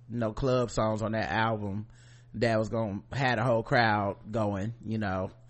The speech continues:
Or he's gonna come out there and do, like, him and Malice was gonna get together again. Like, it's,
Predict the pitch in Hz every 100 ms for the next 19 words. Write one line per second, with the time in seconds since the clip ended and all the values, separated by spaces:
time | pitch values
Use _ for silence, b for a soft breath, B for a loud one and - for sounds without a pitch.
0 | b b - 123 120 113 123 127 117 117
1 | 117 110 110 110 110 104 - - - -
2 | 101 107 110 127 117 110 104 98 107 113
3 | 123 127 120 113 123 123 117 120 127 127
4 | 127 135 131 120 120 131 120